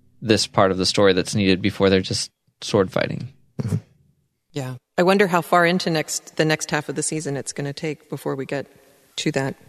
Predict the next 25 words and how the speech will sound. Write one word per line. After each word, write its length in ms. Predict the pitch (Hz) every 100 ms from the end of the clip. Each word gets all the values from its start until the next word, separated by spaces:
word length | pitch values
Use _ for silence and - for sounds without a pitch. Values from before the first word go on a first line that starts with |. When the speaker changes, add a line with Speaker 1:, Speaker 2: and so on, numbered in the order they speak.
| -
Speaker 3:
if 120 | -
it's 100 | -
gonna 140 | 147 147
be 100 | 127
all 140 | 139
the 100 | 147
way. 240 | 143 143 143 _ _ _ _ -
Speaker 2:
Our 140 | 131
last 400 | 117 120 131 -
scene 320 | - 117 110
to 100 | 104
discuss 580 | - 92 - 92 87 - -
is 520 | 113 104 98 - - - _ _ _ _ _
this 220 | 110 - 117
one 220 | 107 98
that's 220 | 98 -
painful 840 | - - 123 123 110 123 120 117 -
and 180 | 95 -
beautiful 680 | 127 123 113 - 117 117 -
and 160 | 95 - -
all 200 | 143 131
kinds 320 | - 117 107
of 80 | 101
emotions 580 | 107 107 - 104 104
and 120 | 95